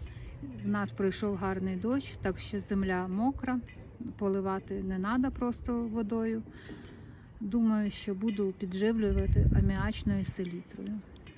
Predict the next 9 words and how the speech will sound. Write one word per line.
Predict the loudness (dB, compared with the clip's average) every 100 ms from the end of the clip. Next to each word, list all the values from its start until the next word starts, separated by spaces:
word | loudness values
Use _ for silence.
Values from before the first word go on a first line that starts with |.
| -16 -14 -16 -14 -12 -12 -12 -14 -16 -14 -8
Після | -4 -2 0 0
зими | 2 4 4
це | 0 -4 -4 -4
дуже | -4 -4 -2 -2
гарне | -2 -4 -4 -2
добриво, | 2 4 6 6 4 0 -8 -8 -8 -8 -4 4 8 8 10 8 6 0 -14 -16 -16 -12 -12 0
яке | 4 6 6 8
містить | 8 6 2 2
азот. | 0 0 -2 -2